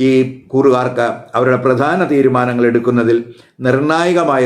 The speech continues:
സ്വാധീനം ചെലുത്താൻ കഴിയും എന്ന് തന്നെ പറയാം. അതുപോലെ തന്നെ പ്രൊഫഷണൽ തലത്തിൽ ദീർഘകാല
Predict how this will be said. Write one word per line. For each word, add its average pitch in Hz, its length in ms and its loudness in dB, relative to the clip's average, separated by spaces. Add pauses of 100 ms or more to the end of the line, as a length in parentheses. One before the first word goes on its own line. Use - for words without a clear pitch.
(120)
സ്വാധീനം 120 480 -2 (320)
ചെലുത്താൻ 113 340 0 (120)
കഴിയും 107 300 0 (160)
എന്ന് 104 180 -4
തന്നെ 95 220 -4
പറയാം. 67 300 -10 (640)
അതുപോലെ 185 380 2
തന്നെ 185 220 0 (480)
പ്രൊഫഷണൽ 180 540 0
തലത്തിൽ 151 340 2 (760)
ദീർഘകാല 165 720 2